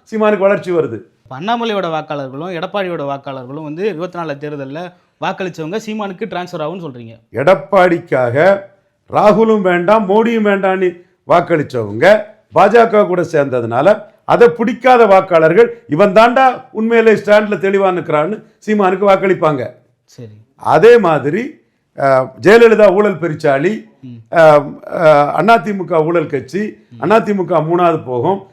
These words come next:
Speaker 1: அதிமுக, அ, பன்னீர் தினகரன்ட்ட போகும்னு சொல்லி அண்ணாமலை எடுத்த பதினெட்டு சதவீத வாக்குல பெரும்பகுதி ஒரே குட்டையில் ஊறிய மட்டைகள்னு பெருந்தலைவர் காமராஜ் சொன்னதை எடுத்த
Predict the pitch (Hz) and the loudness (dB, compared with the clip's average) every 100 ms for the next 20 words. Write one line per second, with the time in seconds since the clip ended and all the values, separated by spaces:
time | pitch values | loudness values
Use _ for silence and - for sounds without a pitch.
0 | _ 143 214 220 214 196 175 180 156 - | _ -4 -2 -2 -2 -4 -2 2 2 0
1 | _ _ - 131 165 208 226 170 180 180 | _ _ -12 -2 0 2 0 -2 -2 -2
2 | 165 156 120 139 139 131 - 170 226 262 | -2 -4 -4 -4 -4 -6 -4 -2 0 -2
3 | 269 - _ _ - 214 220 214 196 175 | -4 -10 _ _ -4 0 2 2 0 -2
4 | 175 139 196 214 170 170 156 135 123 143 | -4 -2 0 -2 -2 -2 0 0 -2 0
5 | 220 - _ _ _ 214 247 240 196 180 | -2 -2 _ _ _ 4 4 2 -2 -2
6 | 185 247 - _ - 233 247 226 190 208 | -2 -4 -8 _ 0 4 4 2 -2 -2
7 | 196 190 190 175 185 180 180 170 175 175 | -2 -4 -4 -4 -4 -4 -4 -4 -4 -2
8 | 165 160 _ _ 170 208 220 214 165 180 | 0 -2 _ _ 0 2 4 2 -2 -4
9 | 160 156 160 - 139 - | 0 -2 -2 -6 -8 -8